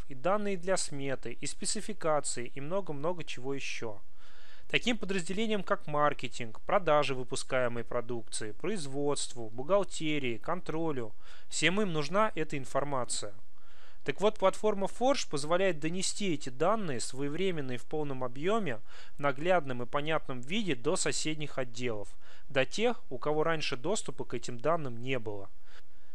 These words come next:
Возьмем, например, отдел, который осмечивает выпускаемую продукцию. У сотрудника этого отдела, скорее всего, нет конструкторского образования. Он не умеет использовать Revit или Inventor.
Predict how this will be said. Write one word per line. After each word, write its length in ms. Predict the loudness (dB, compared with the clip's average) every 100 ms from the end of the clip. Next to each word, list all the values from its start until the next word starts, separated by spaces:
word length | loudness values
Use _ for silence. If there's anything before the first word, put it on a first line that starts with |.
| -2 2
Возьмем, 380 | 2 4 2
например, 400 | 2 0 2 4
отдел, 320 | 2 4 2 2
который 380 | 2 2 2
осмечивает 840 | 2 0 0 0 0 0 0 -2 0
выпускаемую 600 | -2 -2 0 0 0 0
продукцию. 760 | 0 0 0 -2 -2 -2 -2 -2 -2 -2 -2 -2 -2 0
У 60 | 2
сотрудника 560 | 2 2 2 0 2
этого 300 | 0 2 0
отдела, 300 | 0 2 2
скорее 320 | 0 0 0 0
всего, 240 | 0 0
нет 240 | 0 0
конструкторского 840 | 0 0 0 -2 -2 -2 -2 0 0
образования. 800 | 0 0 0 2 0 0 -2 -4 -2 -2 -2 -2
Он 180 | 0 2
не 80 | 2
умеет 320 | 2 0 2
использовать 580 | 0 2 2 2 0 0
Revit 460 | 2 2 2 0 -2 -2
или 220 | 0 0
Inventor. 600 | 0 2 2 2 0